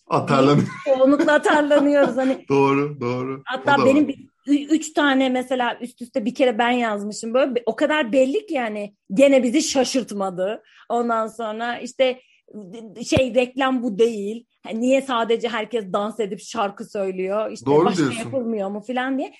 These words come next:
Speaker 2: Sanki böyle şeyimizi, o öfkemizi ya da bu kızmalarımızı biraz böldük. O yüzden artık podcast'te bu kadar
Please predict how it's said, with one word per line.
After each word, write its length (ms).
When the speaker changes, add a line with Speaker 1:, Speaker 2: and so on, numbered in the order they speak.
Speaker 2:
Sanki 380
böyle 280
şeyimizi, 460
o 240
öfkemizi 840
ya 160
da 140
bu 220
kızmalarımızı 800
biraz 360
böldük. 600
O 100
yüzden 260
artık 360
podcast'te 840
bu 120
kadar 300